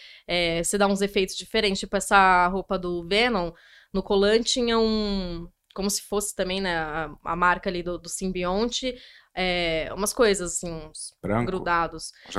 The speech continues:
Speaker 2: negócios
Speaker 1: É,
Speaker 2: meio branco, umas
Speaker 1: de,
Speaker 2: veias,
Speaker 1: é,
Speaker 2: né?
Speaker 1: a
Speaker 2: Umas
Speaker 1: da
Speaker 2: veias.
Speaker 1: Heikru, que era do Venom, era branco, na, no meio do Carnificina era preto, que é tipo, aquilo ali é feito com cola quente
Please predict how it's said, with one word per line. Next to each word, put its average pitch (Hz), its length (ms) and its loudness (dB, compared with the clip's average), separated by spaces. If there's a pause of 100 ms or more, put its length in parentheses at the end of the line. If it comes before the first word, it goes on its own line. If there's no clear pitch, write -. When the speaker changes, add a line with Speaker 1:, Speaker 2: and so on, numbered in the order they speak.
Speaker 2:
negócios 190 240 -2
Speaker 1:
É, - 20 2
Speaker 2:
meio 98 140 2
branco, 107 300 -2
umas 190 120 0
Speaker 1:
de, 226 140 0
Speaker 2:
veias, 117 220 6
Speaker 1:
é, 202 260 6
Speaker 2:
né? 180 80 0
Speaker 1:
a 196 400 8
Speaker 2:
Umas 185 80 4
Speaker 1:
da 190 140 4
Speaker 2:
veias. 214 160 6
Speaker 1:
Heikru, - 180 0
que 247 100 -4
era 202 140 6
do 196 100 -4
Venom, 196 300 2
era 190 160 4
branco, 269 800 2
na, 214 500 6
no 202 100 0
meio 202 220 2
do 214 80 -6
Carnificina 202 520 -2
era 214 120 2
preto, 208 460 -2
que - 120 -4
é 226 60 2
tipo, - 320 0
aquilo 208 260 2
ali 226 120 2
é 233 40 4
feito 254 240 -4
com 269 160 -6
cola 240 240 0
quente 262 680 -4